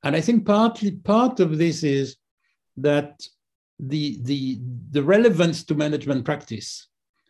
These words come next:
and the mutual respect between practitioners, between managers and scholars, somehow has been, has been lost. I think one thing I learned from C K Prahalad early on,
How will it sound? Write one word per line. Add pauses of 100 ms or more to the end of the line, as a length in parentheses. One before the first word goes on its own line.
(100)
and
the
mutual
respect
between
practitioners,
between
managers
and
scholars, (380)
somehow
has
been, (640)
has
been
lost.
I
think
one
thing
I
learned
from
C
K
Prahalad
early
on,